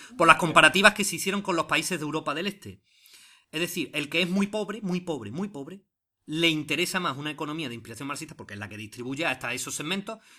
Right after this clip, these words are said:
mientras que en una economía, mm, más liberalizada eso no se cumple así. Sí es cierto que en una economía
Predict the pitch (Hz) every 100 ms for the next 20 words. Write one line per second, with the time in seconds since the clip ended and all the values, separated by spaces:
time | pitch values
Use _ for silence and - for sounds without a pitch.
0 | - - 160 160 170 180 190 190 185 190
1 | 151 113 123 139 139 139 170 170 175 170
2 | 160 160 180 160 156 _ _ _ - 151
3 | 165 151 156 143 135 127 127 131 - -
4 | 202 226 214 160 143 185 190 185 180 185
5 | 190 104